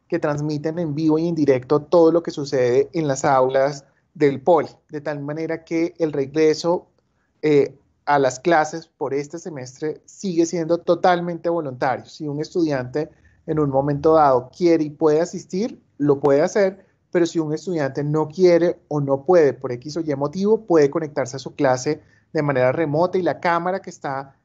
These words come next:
en el salón de clases le transmite en vivo y en directo lo que sucede allí.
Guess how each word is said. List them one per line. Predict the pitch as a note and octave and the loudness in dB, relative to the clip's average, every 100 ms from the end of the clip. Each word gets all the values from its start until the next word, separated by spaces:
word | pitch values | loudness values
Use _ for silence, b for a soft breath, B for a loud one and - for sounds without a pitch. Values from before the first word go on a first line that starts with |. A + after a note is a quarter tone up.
| _ | _
en | E3+ | -10
el | E3 | -8
salón | D3+ C#3+ A#2+ | -6 -6 -6
de | B2 | -4
clases | E3+ D3+ E3 | 0 0 -2
le | E3+ D#3+ | -8 -6
transmite | C#3+ B2+ C#3 D3 C#3 D3 | -8 -6 -6 -6 -4 -6
en | |
vivo | D#3 E3+ D#3+ | 0 2 2
y | D#3+ | 0
en | |
directo | D3+ C3+ A#2 C3 | 0 0 0 0
lo | C#3 | 0
que | D3 C#3 | 0 -4
sucede | C#3 C3+ A#2+ A#2+ A#2+ - _ | -6 -2 0 0 -2 -10 _
allí. | D3+ D3 C#3 - | -2 2 0 -2